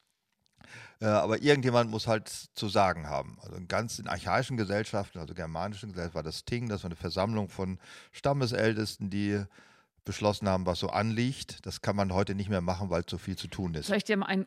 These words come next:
Speaker 2: unfassbare Erkenntnis mitteilen, die ich über Ting hatte?
Speaker 1: Du hast eine unfassbare Erkenntnis gehabt?
Speaker 2: Ja, also ich
Speaker 1: Morgens geht die Sonne auf.
Speaker 2: Das, also das habe ich auch mal wieder bemerkt.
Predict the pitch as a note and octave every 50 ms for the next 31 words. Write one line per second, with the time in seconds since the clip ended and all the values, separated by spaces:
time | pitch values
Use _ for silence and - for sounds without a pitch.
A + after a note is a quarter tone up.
0 | - - B3 A#3+ C4 A#3+ - - - - - - B3+ A#3+ - - - - G3+ F#3+
1 | G3+ F#3 F#3+ E3 - F3+ - - A3 G#3+ - - F3 F3+ - - - - - E3+
2 | F3 - - F3 E3+ F3 F#3+ F#3+ E3 F3 - D#3 D#3+ - D#3+ E3 D#3 - - A3+
3 | G3+ G3+ F3 F3+ D3+ - - B3+ C4+ - _ _ _ - _ - - - - -
4 | - - - - - - - - - - G4+ G#4 - - B4 - A2 B2 C3 D3
5 | D#3 - - - A#2 A2 - - - D3+ F#3 - - B2+ A#2 - - A#2 A2 G#2+
6 | G2 - - G#2 B2 - C#3+ - - - A2 G#2 C3+ C#3 - - E4+ C#4 C4 A3+
7 | G#3 A3+ C#4 C#4 - - - G#3+ F#3+ G3 G3+ - - A#2 B2 A#2 - - A2+ G#2+
8 | A2 G#2+ G2+ G2+ G2 F#2+ - G2 F#2+ - - - - - - _ _ _ _ -
9 | G3 G#3+ A#3 - - C#4 A3+ D#3 D3+ - - F#3 G#3+ G#3 - - G#3+ G#3 G#3 A#3
10 | A3+ - C#4+ B3 A3 F#3+ - - A3 G#3+ A3 A#3+ A3 A3+ B3 C4+ B3+ C4+ B3+ C4+
11 | D4 F4 G#4 - -